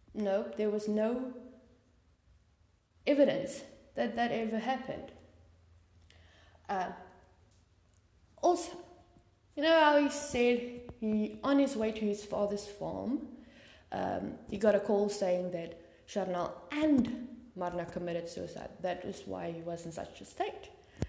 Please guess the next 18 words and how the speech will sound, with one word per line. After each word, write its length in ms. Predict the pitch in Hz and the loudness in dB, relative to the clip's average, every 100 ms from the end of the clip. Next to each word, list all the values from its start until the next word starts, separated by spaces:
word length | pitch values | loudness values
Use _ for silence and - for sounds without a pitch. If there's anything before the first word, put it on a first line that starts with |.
| - - - - | -8 -20 -18 -2
Now, 240 | 240 254 | 2 4
if 80 | 262 | 6
we 80 | 269 | 8
go 160 | 277 | 8
back 300 | 277 294 302 | 8 6 4
to 500 | - 285 277 277 277 - - - | 4 6 8 6 0 -10 -10 -4
his 180 | 214 | -2
confession 920 | - 262 262 302 311 - 190 262 277 - - | 2 2 4 4 2 2 2 0 -2 -8 -8
and 320 | - 196 196 196 - | -2 0 0 -4 -8
the 60 | 214 | -10
tapes, 540 | 226 247 240 240 - - - - - - - - _ - - _ _ - - _ _ - - _ - - - - | -4 -2 -2 -8 -12 -16 -20 -20 -20 -20 -14 -14 _ -20 -20 _ _ -20 -20 _ _ -20 -20 _ -20 -20 -20 -12
the 80 | - | -8
tape 300 | 214 233 220 | -2 0 0
actually, 480 | 196 202 202 196 - | -2 -4 -2 -2 0
um, 360 | - 190 180 175 - - - | 0 0 -4 -8 -14 -18 -4
of 460 | 196 185 - - - | -2 -2 -4 -12 2
that 360 | 196 185 - - | 2 2 -2 0
Chris 360 | 202 - - | 0 0 -8